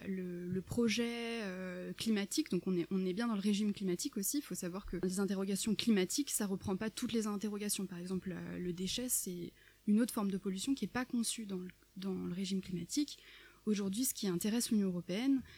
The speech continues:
c'est effectivement de créer tout un marché de la compensation. C'est-à-dire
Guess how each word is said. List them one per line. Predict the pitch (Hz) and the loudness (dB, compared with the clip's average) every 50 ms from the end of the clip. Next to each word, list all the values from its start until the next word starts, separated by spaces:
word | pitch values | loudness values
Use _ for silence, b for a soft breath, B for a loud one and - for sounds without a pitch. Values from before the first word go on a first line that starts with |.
| B B B | B B B
c'est | - - - 214 208 | -2 0 2 2 2
effectivement | - 202 - 202 - - 214 202 185 220 226 247 269 277 | 2 2 0 -2 -2 0 0 2 4 4 4 6 6 6
de | 226 202 | 4 4
créer | 190 - - 247 269 277 | 2 2 4 4 4 2
tout | - - 226 - | 2 0 0 4
un | 208 185 | 6 6
marché | 185 196 220 226 - - 262 | 6 6 6 4 2 0 0
de | 240 | 0
la | 233 214 | -2 -2
compensation. | - - 220 196 233 220 208 190 - 214 196 - - - - _ b b b b b b b b | 2 2 4 4 4 4 4 4 2 2 0 0 -2 -4 -8 _ b b b b b b b b
C'est-à-dire | - - 180 180 165 180 208 254 247 | -6 -2 -2 0 0 0 0 0 -2